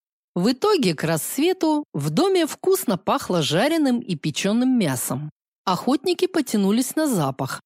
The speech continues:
за ними пришли утомлённые и помятые юные леди. Горячий завтрак взбодрил всех. Начались разговоры, шутки и тяжёлые вздохи. Слуги в домике так и не появились, так что юные леди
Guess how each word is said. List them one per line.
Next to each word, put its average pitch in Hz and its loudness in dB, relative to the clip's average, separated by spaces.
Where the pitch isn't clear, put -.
за 190 0
ними 349 2
пришли 202 -2
утомлённые 285 0
и - -4
помятые 175 -2
юные 175 0
леди. 131 0
Горячий 269 0
завтрак 339 -2
взбодрил 156 0
всех. - -6
Начались 294 0
разговоры, 175 0
шутки - -2
и 202 -2
тяжёлые 262 0
вздохи. 143 -2
Слуги 196 0
в 180 -2
домике 202 0
так 165 -2
и 180 2
не 185 2
появились, 247 2
так 370 0
что - 0
юные 185 2
леди 294 2